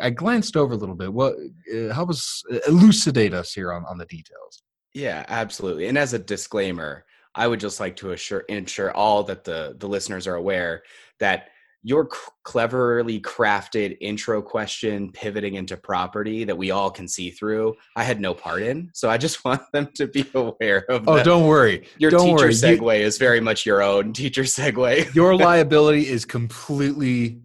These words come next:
Speaker 1: completely pure. I, I will take it all
Speaker 2: <laughs>
Speaker 1: myself. And I really had to plan down that.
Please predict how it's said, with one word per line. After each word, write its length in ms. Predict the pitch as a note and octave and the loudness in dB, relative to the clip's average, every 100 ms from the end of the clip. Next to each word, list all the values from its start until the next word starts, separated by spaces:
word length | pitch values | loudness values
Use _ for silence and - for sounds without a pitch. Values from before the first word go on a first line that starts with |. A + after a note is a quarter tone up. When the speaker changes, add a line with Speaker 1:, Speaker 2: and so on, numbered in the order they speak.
| _ | _
Speaker 1:
completely 600 | - G#2+ - B2+ A#2 A2 | -8 -8 -6 -2 -2 -2
pure. 480 | G2+ - G2 D#2 C#2+ - | -6 -6 -8 -8 -10 -4
I, 280 | G#2 A2+ A2+ | 0 2 4
I 160 | A2+ | 2
will 160 | A#2 B2+ | 2 0
take 360 | - C#3 C3+ C3+ | 0 2 2 2
it 140 | B2 | 0
all 580 | A#2 B2 C3 C3 C3 B2+ | 4 6 6 8 6 6
Speaker 2:
<laughs> 100 | A#2+ | 4
Speaker 1:
myself. 320 | A#2 - G#2+ - | 4 2 -2 -2
And 160 | C3+ - | -2 2
I 140 | D#3 | 4
really 280 | E3 A3+ A3 | 6 6 6
had 140 | E3 | 4
to 80 | C#3 | 2
plan 280 | - C3+ C#3+ | 0 0 2
down 260 | D#3 E3 | 2 2
that. 320 | E3+ F3 F3+ | 2 2 0